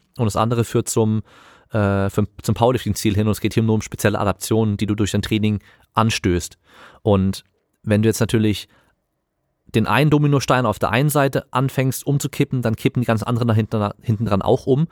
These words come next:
Und dann kippen dadurch wahrscheinlich auch Bausteine um, die dann zu dem anderen Ding dazugehören würden, da wo sie sich kreuzen. Und dann kannst du eben, wenn du hier danach dann eine Einheit machst und dann den anderen Baustein eben dann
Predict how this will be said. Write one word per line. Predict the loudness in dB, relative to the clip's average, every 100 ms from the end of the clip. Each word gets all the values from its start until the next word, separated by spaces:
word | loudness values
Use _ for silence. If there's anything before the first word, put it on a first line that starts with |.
| -8 -20 -20 _ -2
Und | 2
dann | 2
kippen | 2 0 0 0
dadurch | 2 4 2
wahrscheinlich | 0 0 0 -2 0
auch | 0 0 -6 _ _ _ _ _ _ 0
Bausteine | 2 2 2 2 2
um, | 2 2
die | 0 2
dann | 2 0 -2 -6 _ _ _ _ _ _ _ _ _ _
zu | 0 0
dem | 4
anderen | 2 4 2
Ding | 2
dazugehören | 2 0 0 2 2
würden, | 2 0
da | 0 2
wo |
sie | 0
sich | -2 -2
kreuzen. | 2 2 2 -4 -6 _ _ _ _
Und | -2 2
dann | 2 0 0
kannst | -2 -2 -2
du | -2
eben, | 0
wenn | 0
du | 0
hier | 0 0
danach | 2 0 0
dann | -2
eine | 0
Einheit | 0 0 0
machst | -2 -2 -2
und | 0
dann | 0
den | 0 0
anderen | 0 2 2
Baustein | 0 0 -2
eben | -2 0
dann | 0 -2